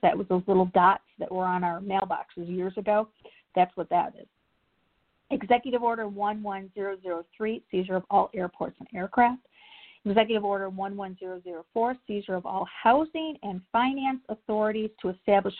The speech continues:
forced relocation, designated areas to be abandoned as unsafe. Executive Order one one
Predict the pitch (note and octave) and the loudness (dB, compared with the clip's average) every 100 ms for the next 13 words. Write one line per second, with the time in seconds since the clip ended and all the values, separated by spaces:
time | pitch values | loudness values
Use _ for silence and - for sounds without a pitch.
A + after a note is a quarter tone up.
0 | - B3+ C#4 - G#3 G3 F#3 F#3 - C4 | 0 4 4 2 2 4 4 4 2 2
1 | C4 C4 A3+ F#3 F3+ F#3 G#3+ B3 - G#3 | 2 2 2 0 0 0 2 0 2 4
2 | G#3 G#3 - G#3 F#3 F3+ F3+ G3 G#3+ A3+ | 4 2 0 0 2 4 6 6 6 4
3 | A3 F#3+ F#3 _ - G3+ A3 B3+ _ _ | 2 -6 -10 _ 2 4 4 -2 _ _
4 | - - - _ _ _ _ - - - | -6 -6 -6 _ _ _ _ -20 -20 -20
5 | - - G#3 A3+ A3+ A#3 G#3+ G#3 G3+ G3 | -14 2 6 6 4 0 0 -2 -2 -2
6 | G3+ G3+ G3 | -2 -2 -8